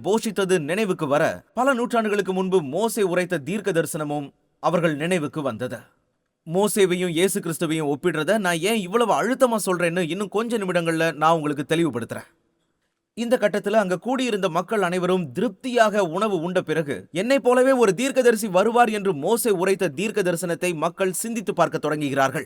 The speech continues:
எல்லா புள்ளிகளையும் இணைத்த பிறகு அந்த கூட்டத்தினர் இப்பொழுது ஆச்சரியப்படுறாங்க. பதினைந்தாவது வசனத்துல, "அவர்கள் தம்மை ராஜாவாக்கும்படி பிடித்து கொண்டு போக மனதா இருக்கிறார்கள்" என்று இயேசு அறிந்து கொண்டார்னு கொடுக்கப்பட்டிருக்கு. ஆனா, உலகபூர்வமான ராஜாவா இருக்கிறதுக்காக இயேசு கிறிஸ்து பூமிக்கு வரல.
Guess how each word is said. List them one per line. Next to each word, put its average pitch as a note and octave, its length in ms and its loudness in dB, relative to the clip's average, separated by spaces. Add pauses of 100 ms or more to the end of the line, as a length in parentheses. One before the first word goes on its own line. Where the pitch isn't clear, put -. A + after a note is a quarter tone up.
எல்லா C#4 300 0
புள்ளிகளையும் A#3 500 -2
இணைத்த G#3 280 -2
பிறகு F#3+ 300 0
அந்த F#3+ 180 2
கூட்டத்தினர் G#3+ 520 -4
இப்பொழுது E3+ 380 0
ஆச்சரியப்படுறாங்க. C3+ 680 -2 (680)
பதினைந்தாவது A#3 540 0
வசனத்துல, G3 340 -4
"அவர்கள் A#3 460 2
தம்மை G3+ 260 0
ராஜாவாக்கும்படி A#3 800 0
பிடித்து A#3+ 340 -4
கொண்டு G#3+ 240 -2
போக A3 240 0
மனதா G3+ 360 2
இருக்கிறார்கள்" G#3 560 0
என்று F#3 280 -4
இயேசு G#3 460 -2
அறிந்து A3 320 0
கொண்டார்னு F3 480 0
கொடுக்கப்பட்டிருக்கு. C3 600 -4 (920)
ஆனா, A3+ 200 -2
உலகபூர்வமான A#3+ 800 0
ராஜாவா G#3 360 2
இருக்கிறதுக்காக E3+ 520 -2
இயேசு E3+ 320 -2
கிறிஸ்து D3 320 -8
பூமிக்கு C#3 340 -8
வரல. G2 220 -12